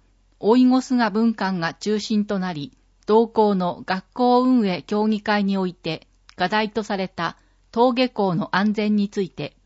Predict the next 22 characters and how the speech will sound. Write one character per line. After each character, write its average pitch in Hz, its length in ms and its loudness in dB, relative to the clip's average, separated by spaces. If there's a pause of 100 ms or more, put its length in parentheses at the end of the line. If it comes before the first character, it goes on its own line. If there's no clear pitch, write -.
(600)
地 254 180 0
域 202 180 -4
全 208 240 -2
体 190 280 -4
で 170 400 -8
児 240 160 -2
童 233 240 6
を 165 320 -2
見 180 140 0
守 214 340 2
ろ 214 160 2
う 202 60 -2
と 170 280 -2
企 - 280 -8
画 - 60 -20
さ 208 140 -6
れ 214 120 -4
た 190 140 -4
も 156 120 -6
の 156 140 -8
で 151 140 -10
す。 - 120 -20